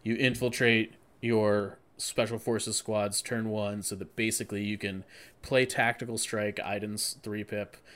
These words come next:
on turn one and immediately engage, and engage safely on turn one, and push, like, four to five crits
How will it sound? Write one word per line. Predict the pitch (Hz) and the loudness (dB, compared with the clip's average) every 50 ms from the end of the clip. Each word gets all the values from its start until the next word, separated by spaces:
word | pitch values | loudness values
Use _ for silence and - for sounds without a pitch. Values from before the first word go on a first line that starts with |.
| - - - | -20 -8 -4
on | 110 113 113 107 | -2 -2 0 0
turn | - 123 117 110 107 107 | 0 0 0 0 0 0
one | 107 107 104 104 101 98 | 0 0 0 0 -2 -4
and | 98 98 101 | -6 -6 -4
immediately | 101 101 110 117 113 110 113 - - 110 107 104 | -2 0 2 2 4 4 2 2 0 0 -2 -2
engage, | 98 98 101 98 98 107 104 101 101 101 101 98 92 - - - - - - - - - | -2 -4 -6 -4 0 0 2 2 2 0 -2 -2 -4 -6 -6 -8 -10 -16 -20 -20 -10 -2
and | 120 120 123 123 | 0 2 2 2
engage | 123 123 120 110 117 113 113 104 - | 2 2 2 4 4 4 4 4 2
safely | - - - - 151 113 - - 117 107 101 95 98 - - - - - - - - | 2 2 4 4 2 2 0 -2 -2 -2 -2 -4 -6 -8 -12 -20 -20 -20 -20 -16 -8
on | - 113 113 113 107 | -4 -2 0 0 2
turn | - 120 113 110 110 | 2 2 2 4 2
one, | 110 110 107 107 110 | 2 2 2 2 0
and | - 110 113 | -2 -4 -2
push, | - - 156 - - | 0 0 0 2 2
like, | 139 113 110 | 2 0 0
four | - - 160 156 147 | 0 2 4 4 4
to | 135 | 4
five | 120 - 131 120 117 113 107 - | 2 2 4 4 4 2 0 -2
crits | - - 127 120 - - - - - - | -4 -2 -2 0 2 2 2 2 0 -2